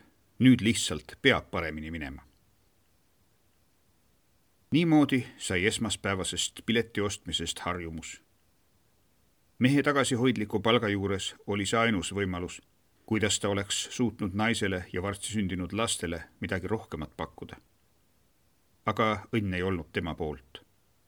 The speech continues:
Suurvõitu ei tulnud. Siiski ei tundnud perekond tema töö tõttu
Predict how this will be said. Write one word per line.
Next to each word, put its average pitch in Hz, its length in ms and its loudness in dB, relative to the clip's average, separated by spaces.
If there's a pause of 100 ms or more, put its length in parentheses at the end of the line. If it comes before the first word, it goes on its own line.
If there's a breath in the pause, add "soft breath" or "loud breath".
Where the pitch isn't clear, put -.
Suurvõitu 92 600 -4
ei 76 80 -2
tulnud. 85 460 -8 (1900)
Siiski - 400 2
ei 127 60 6
tundnud 127 360 2
perekond 113 540 2
tema 98 240 0
töö 113 220 4
tõttu 95 480 -4